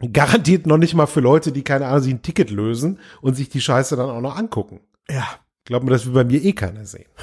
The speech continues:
Speaker 1: Oder man will's sehen und ich würde ein Vermögen machen, aber trotzdem möchte das ja bitte jeder selber entscheiden. Und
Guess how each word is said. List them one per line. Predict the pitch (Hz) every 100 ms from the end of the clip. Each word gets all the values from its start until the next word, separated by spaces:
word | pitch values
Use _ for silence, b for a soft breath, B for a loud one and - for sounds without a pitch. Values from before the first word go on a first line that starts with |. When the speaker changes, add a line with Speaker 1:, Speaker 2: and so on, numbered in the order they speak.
| B B B B
Speaker 1:
Oder | - 151
man | 156 143
will's | 147 170
sehen | 139 127
und | 135 123
ich | 123
würde | 131
ein | 131
Vermögen | 139 131 147 139
machen, | 110 120 135
aber | 123 135
trotzdem | 156 156 143
möchte | 135 143 135
das | 135
ja | 127
bitte | 139 151
jeder | 135 139 147
selber | 120 143 135 -
entscheiden. | 95 95 85 85 - B B B B
Und | 135 127 131 131 127 -